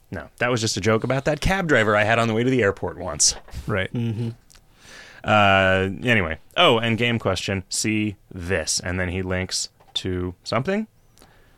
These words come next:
Speaker 1: Uh, you've
Speaker 2: In
Speaker 1: been talking
Speaker 2: short
Speaker 1: recently about repeat play, about how
Speaker 2: Wow.
Speaker 1: doing the same puzzles over and over again. What?
Speaker 2: There was a question there and you never answered it.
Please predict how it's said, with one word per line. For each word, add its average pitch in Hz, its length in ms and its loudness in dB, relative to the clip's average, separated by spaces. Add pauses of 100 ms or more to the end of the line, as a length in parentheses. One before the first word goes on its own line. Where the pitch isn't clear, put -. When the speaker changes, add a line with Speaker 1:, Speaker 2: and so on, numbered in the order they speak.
(240)
Speaker 1:
Uh, 131 360 6
you've 135 80 -2
Speaker 2:
In - 60 6
Speaker 1:
been 175 60 8
talking 220 260 6
Speaker 2:
short 170 40 2
Speaker 1:
recently 160 280 2
about 123 200 2
repeat 110 360 -2
play, 82 220 -4
about - 140 -6
how 104 60 2
Speaker 2:
Wow. 107 60 2
Speaker 1:
doing 139 160 4
the 135 60 2
same 135 200 2
puzzles 131 260 2
over 120 140 2
and 113 80 0
over 110 160 0
again. 107 160 -4
What? - 160 0 (100)
Speaker 2:
There 254 80 0
was 254 100 4
a 247 40 2
question 240 340 2
there 151 100 6
and 151 80 4
you 160 60 4
never 170 160 2
answered 175 280 0
it. - 120 -6